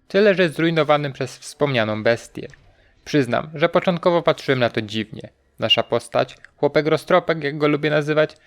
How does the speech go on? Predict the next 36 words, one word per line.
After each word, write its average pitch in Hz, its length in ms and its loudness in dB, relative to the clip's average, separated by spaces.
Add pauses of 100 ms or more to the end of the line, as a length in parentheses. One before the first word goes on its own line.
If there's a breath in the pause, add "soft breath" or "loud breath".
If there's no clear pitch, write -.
(140 soft breath)
wygląda 175 340 2
strasznie 170 440 -2
komicznie, 135 540 -4
przemierzając 113 580 0
stalowe 139 400 2
pozostałości 156 800 0 (140 loud breath)
po 156 100 0
konstrukcjach 156 640 -2
z 107 40 -10
dwudziestego 117 440 -2
pierwszego 131 480 -4
wieku 147 360 -2 (180 loud breath)
z 147 80 -6
mieczem 180 340 2
i 139 60 -2
drewnianą 110 480 0
tarczą. - 600 -4 (500)
Na 117 160 0
pierwszy 120 440 -2
rzut 117 180 -6
oka 135 340 2
wydaje 190 380 2
nam 196 160 0
się, 180 200 -2
że 180 120 2
coś - 260 0
tutaj 175 280 2
nie 151 140 2
pasuje 143 420 0
i - 260 -2
ewidentnie 170 540 0
nie 165 160 2
gra 131 180 4
tak, 107 220 -4
jak 104 180 -4
powinno. 117 600 -2